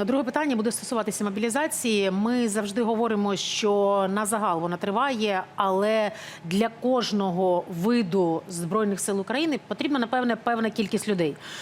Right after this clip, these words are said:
Які потреби зараз у військово-морських сил Збройних сил України? І я прочитала, що нещодавно українські морпіхи провели тренування,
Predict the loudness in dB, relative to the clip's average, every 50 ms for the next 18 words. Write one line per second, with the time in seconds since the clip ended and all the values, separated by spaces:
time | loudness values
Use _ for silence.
0 | -12 -8 -4 0 0 2 2 2 2 2 4 2 2 2 4 2 2 4 2 2
1 | 2 2 2 2 2 2 2 2 4 4 2 2 0 -2 -2 0 2 2 4 2
2 | 2 2 2 2 2 2 2 2 2 2 2 2 2 2 4 4 4 4 4 4
3 | 4 4 4 2 2 2 2 2 2 0 0 -2 -2 0 0 2 2 0 0 -2
4 | -2 -2 -2 -2 0 2 2 4 4 2 2 2 4 4 4 4 4 2 0 0
5 | 2 2 2 2 2 0 0 2 2 2 0 0 -2 -6 -12 -12 -8 -2 2 2
6 | 4 4 4 4 4 4 4 4 4 4 4 6 6 4 4 4 4 4 4 4
7 | 4 4 2 2